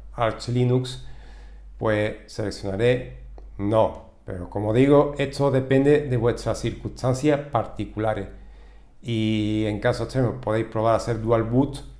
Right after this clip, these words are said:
dentro de VirtualBox si queréis, eh, aclarar dudas.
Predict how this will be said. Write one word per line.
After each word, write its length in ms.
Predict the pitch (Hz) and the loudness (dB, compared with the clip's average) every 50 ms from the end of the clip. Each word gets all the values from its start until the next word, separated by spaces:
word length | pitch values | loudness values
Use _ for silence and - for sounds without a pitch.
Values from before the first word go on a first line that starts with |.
| - - - | -18 -10 -4
dentro 300 | 107 117 110 - 110 110 | -2 -2 -2 0 0 0
de 100 | 110 113 | 0 0
VirtualBox 840 | 117 117 113 - 120 113 110 107 120 131 147 - - - - - - - - - - - | 0 -2 -2 0 0 0 2 6 6 6 4 4 -2 -10 -14 -14 -16 -16 -16 -18 -18 -18
si 220 | - - - 120 127 | -10 -6 -6 -4 -2
queréis, 680 | - 107 107 104 107 107 107 110 110 107 107 - - - - - - - - - - - | -2 -2 0 0 0 0 0 0 -2 -4 -6 -8 -14 -16 -16 -16 -16 -16 -16 -16 -14 -6
eh, 560 | - 123 120 117 117 117 117 113 113 113 113 - | -2 0 2 2 4 4 2 2 2 2 0 0
aclarar 480 | 120 117 113 - 110 110 113 110 104 107 | 0 -2 0 2 2 4 4 4 2 4
dudas. 280 | 156 196 - - 95 | 2 2 2 2 -4